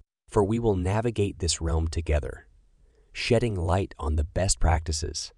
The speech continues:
and sharing valuable insights that will empower you to conquer the challenges of long-term aquarium care.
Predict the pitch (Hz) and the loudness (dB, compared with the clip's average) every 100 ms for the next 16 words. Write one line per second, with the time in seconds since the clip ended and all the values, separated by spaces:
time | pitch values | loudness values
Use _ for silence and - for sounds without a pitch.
0 | _ _ _ - 90 - 104 104 101 80 | _ _ _ -2 -2 0 0 0 0 -2
1 | 82 90 110 104 98 - 92 90 82 76 | 0 0 0 0 0 0 -4 -2 -4 -6
2 | - - - - 80 92 80 - 78 107 | -10 -12 -8 -4 0 0 0 -2 -2 -2
3 | 113 101 101 92 - 90 98 101 90 82 | -2 -4 -4 -6 -4 -4 -4 -4 -6 -6
4 | - 78 85 82 87 85 - 76 76 80 | -2 0 0 0 -2 -4 -4 -6 -2 0
5 | 87 98 - 90 87 101 - 82 85 80 | 0 -2 -4 -2 -2 -4 -2 -2 0 0
6 | 80 80 78 - - | 0 0 -2 -2 -10